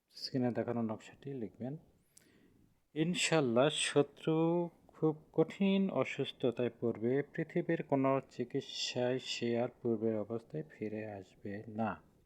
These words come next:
শনিবার বা মঙ্গলবার ছাড়া অন্য কোনো দিন এই আমল করা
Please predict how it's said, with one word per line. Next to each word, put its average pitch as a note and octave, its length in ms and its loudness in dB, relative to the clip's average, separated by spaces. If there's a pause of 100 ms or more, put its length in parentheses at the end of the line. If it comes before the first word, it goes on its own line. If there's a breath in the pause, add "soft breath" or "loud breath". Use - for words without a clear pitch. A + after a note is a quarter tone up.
(1800 soft breath)
শনিবার E3+ 560 4
বা D#3 160 6
মঙ্গলবার B2+ 500 6
ছাড়া C3+ 320 2
অন্য C3 300 2
কোনো C3 260 0
দিন A2+ 220 0
এই A#2+ 260 0
আমল A2 240 -4
করা G#2+ 340 -4